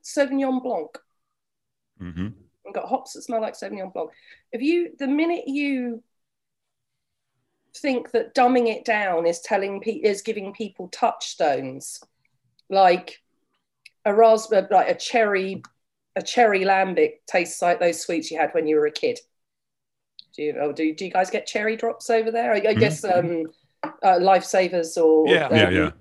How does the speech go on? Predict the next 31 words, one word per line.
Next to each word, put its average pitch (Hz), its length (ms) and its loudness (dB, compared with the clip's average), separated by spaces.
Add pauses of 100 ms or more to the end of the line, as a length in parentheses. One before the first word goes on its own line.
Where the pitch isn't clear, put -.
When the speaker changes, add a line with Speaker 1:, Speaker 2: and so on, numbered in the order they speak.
(240)
Speaker 1:
yeah, 170 180 2
stuff - 260 -4
like 190 120 0
that. 185 100 -6 (380)
The 302 80 4
minute 403 260 4
you 339 140 2
don't, 320 380 6
you 269 140 4
don't 262 280 4
feel 254 420 4
that 214 160 2
you 220 160 0
can 214 200 -4
turn 214 280 2
around 196 180 0
and 190 60 -8
just 185 160 -12
go, 190 120 4
"That's 277 280 -6
got - 160 -2
a - 100 -6 (440)
touch - 540 -4
of, 139 340 -2 (1120)
just - 460 -2
a - 40 -20 (300)
touch - 540 -16 (440)
of 180 100 -10
a 156 80 -14
cherry 190 500 0
Lifesaver." 165 840 -2